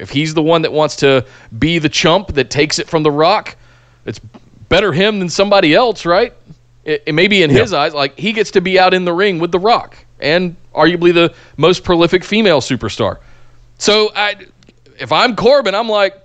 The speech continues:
Speaker 1: "This doesn't suck." <laughs>
Speaker 2: No,
Speaker 1: Uh,
Speaker 2: not at all. Uh, in
Speaker 1: you, I
Speaker 2: fact,
Speaker 1: get to take a
Speaker 2: anyone who's
Speaker 1: people's
Speaker 2: looking at
Speaker 1: elbow
Speaker 2: this
Speaker 1: and a rock bottom from the, the Rock. Yeah,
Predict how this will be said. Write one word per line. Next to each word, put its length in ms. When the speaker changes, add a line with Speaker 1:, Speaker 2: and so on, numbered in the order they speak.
Speaker 1:
"This 180
doesn't 380
suck." 480
<laughs> 400
Speaker 2:
No, 160
Speaker 1:
Uh, 240
Speaker 2:
not 180
at 80
all. 380
Uh, 180
in 80
Speaker 1:
you, 140
I 80
Speaker 2:
fact, 180
Speaker 1:
get 80
to 60
take 160
a 20
Speaker 2:
anyone 160
who's 80
Speaker 1:
people's 220
Speaker 2:
looking 80
at 20
Speaker 1:
elbow 200
Speaker 2:
this 100
Speaker 1:
and 100
a 80
rock 240
bottom 320
from 220
the, 240
the 160
Rock. 600
Yeah, 120